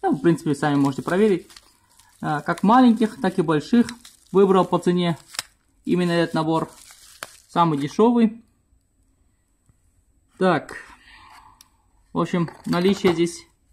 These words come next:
Сейчас все инструменты будем смотреть и проверять. Я взял немножечко, маленький кусок, какой нашёл кожи. Так что не пишите, что по-, э, пожа-, пожадничал. Такой нашёл, вот в таком бардаке, который у меня есть.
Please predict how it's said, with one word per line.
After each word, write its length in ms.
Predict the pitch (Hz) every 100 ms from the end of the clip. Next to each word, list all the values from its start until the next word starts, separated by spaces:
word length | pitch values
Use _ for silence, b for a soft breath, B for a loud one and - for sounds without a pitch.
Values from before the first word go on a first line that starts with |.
| _ _ _ _ _ _
Сейчас 220 | _ 170 165
все 200 | - 170
инструменты 500 | 165 165 165 160 156
будем 200 | 156 160
смотреть 400 | 170 165 208 202
и 40 |
проверять. 520 | - 139 160 202 - - - - -
Я 100 | 165
взял 400 | 156 170 165 - _ _ _ _ _ _
немножечко, 680 | 170 175 185 151 - 147 131
маленький 400 | 175 196 180 156
кусок, 280 | - 151 160
какой 240 | 160 - 160
нашёл 360 | 151 175 147
кожи. 360 | - 202 208 196 -
Так 140 | 151
что 380 | - 143 135 135 _ _ _ _ _ _ _ _ 160
не 60 |
пишите, 360 | 156 165 170 -
что 280 | - 147 139
по-, 180 | 147
э, 320 | 151 127 117 -
пожа-, 400 | 135 139 196 -
пожадничал. 640 | 139 151 190 175 143 131
Такой 320 | - - -
нашёл, 300 | 147 135 127
вот 140 | 117 120
в 20 |
таком 280 | 131 127 127
бардаке, 300 | 131 131 -
который 220 | - 127
у 20 |
меня 140 | 123
есть. 260 | 123 135